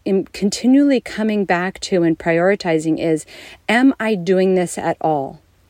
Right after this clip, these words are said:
Am I, am I intentionally prioritizing these things? When I say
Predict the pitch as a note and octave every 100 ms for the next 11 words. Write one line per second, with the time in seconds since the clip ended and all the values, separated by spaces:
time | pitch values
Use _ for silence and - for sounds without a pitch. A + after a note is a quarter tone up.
0 | _ G#3+ B3+ C4+ B3 G3+ - A#3 C4 A#3+
1 | F3 E3 - B3+ A#3+ B3+ A#3+ A3+ - F#3+
2 | F3+ F3+ F3 E3+ D#3+ D#3 D3+ D3 - -
3 | - E3+ - _ - - - - _ _
4 | _ - G#3+ C#4 D4 - F#3 E3+ F3+ A#3